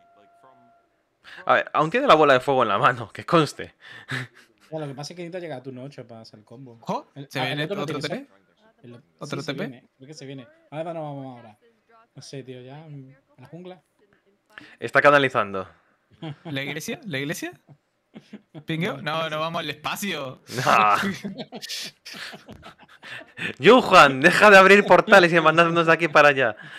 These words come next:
Speaker 1: Que no están jugando
Speaker 2: Ay.
Speaker 1: Dimensional. Está cabreado Johan porque
Speaker 3: Está
Speaker 1: no están jugando
Speaker 2: Es verdad,
Speaker 1: Dimensional.
Speaker 2: es verdad, nadie juega Dimensional.
Speaker 3: Parece, parecen las, parecen las típicas, los típicos ja-, capítulos de anime, ¿viste? Donde que están en una pa-, en una batalla y se tepean mucho, ¿viste?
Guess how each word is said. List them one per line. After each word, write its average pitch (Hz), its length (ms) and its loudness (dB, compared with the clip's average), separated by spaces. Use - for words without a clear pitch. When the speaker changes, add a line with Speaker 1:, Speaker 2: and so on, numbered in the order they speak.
Speaker 1:
Que 143 140 4
no 170 100 4
están 190 240 4
jugando 185 260 4
Speaker 2:
Ay. 185 60 4
Speaker 1:
Dimensional. 160 580 2
Está 104 240 0
cabreado 196 400 6
Johan 175 340 0
porque 143 180 0
Speaker 3:
Está - 20 0
Speaker 1:
no 139 60 -2
están 147 160 0
jugando 151 180 0
Speaker 2:
Es 151 120 2
verdad, 135 100 -2
Speaker 1:
Dimensional. 98 360 -8
Speaker 2:
es 165 60 -14
verdad, 196 280 -8
nadie 185 200 -10
juega 190 140 -8
Dimensional. 180 380 -10
Speaker 3:
Parece, 160 300 -8
parecen 170 480 -8
las, 151 520 -8
parecen 147 260 -8
las 143 160 -10
típicas, 127 840 -10
los 131 260 -10
típicos 147 300 -8
ja-, 127 220 -12
capítulos 135 360 -10
de 123 120 -8
anime, 131 240 -12
¿viste? 131 240 -10
Donde 123 280 -12
que 143 80 -8
están 127 580 -10
en 131 220 -8
una 131 200 -10
pa-, 135 160 -10
en 147 120 -14
una 139 160 -8
batalla 135 520 -10
y 123 40 -14
se 139 160 -14
tepean 135 380 -10
mucho, 135 440 -10
¿viste? 135 420 -12